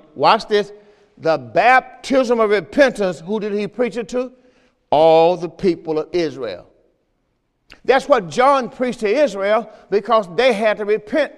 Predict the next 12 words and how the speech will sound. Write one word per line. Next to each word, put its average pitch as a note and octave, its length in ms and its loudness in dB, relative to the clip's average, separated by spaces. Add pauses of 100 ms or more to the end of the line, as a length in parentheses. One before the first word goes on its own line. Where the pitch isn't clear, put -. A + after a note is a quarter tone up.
and F#3+ 160 -8
receive G3+ 600 -4
their G3+ 200 0
Messiah. A#3 600 -4 (1400)
They A3+ 280 4
had G#3+ 200 4
to F3+ 80 -8
repent C4+ 540 -2 (140)
and A3+ 300 -4
receive G3+ 680 -6
their G3 280 0
Messiah. F3 600 -4